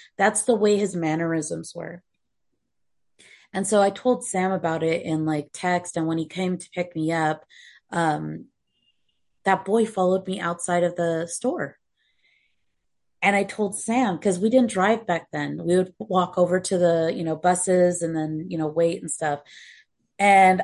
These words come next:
I noticed he was following me from the store. And I,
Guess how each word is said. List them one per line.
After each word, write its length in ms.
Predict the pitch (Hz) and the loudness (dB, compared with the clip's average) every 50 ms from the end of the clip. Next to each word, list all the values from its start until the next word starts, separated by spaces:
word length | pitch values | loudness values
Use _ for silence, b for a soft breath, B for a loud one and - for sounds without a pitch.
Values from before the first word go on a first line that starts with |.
| - - | -2 -2
I 80 | 180 185 | 0 4
noticed 380 | 185 190 196 220 220 220 - | 6 6 6 6 4 2 2
he 60 | - | 0
was 140 | 190 180 180 | 0 0 0
following 500 | - - 180 180 196 220 233 214 196 185 180 | 0 4 6 6 6 6 4 0 0 -2 -2
me 320 | 175 170 170 175 185 180 - - - | -2 -2 -4 -6 -8 -10 -14 -14 2
from 300 | 196 196 202 208 214 190 | 4 4 4 4 4 2
the 80 | 190 | 2
store. 760 | 180 - - - 196 202 233 220 190 170 156 151 151 156 - b b b b b b b b b b _ _ - | 0 0 0 2 4 6 8 8 8 8 6 6 4 2 -2 b b b b b b b b b b _ _ -4
And 180 | 202 202 196 202 | -2 0 2 2
I, 200 | 190 190 185 - | 0 0 -2 -6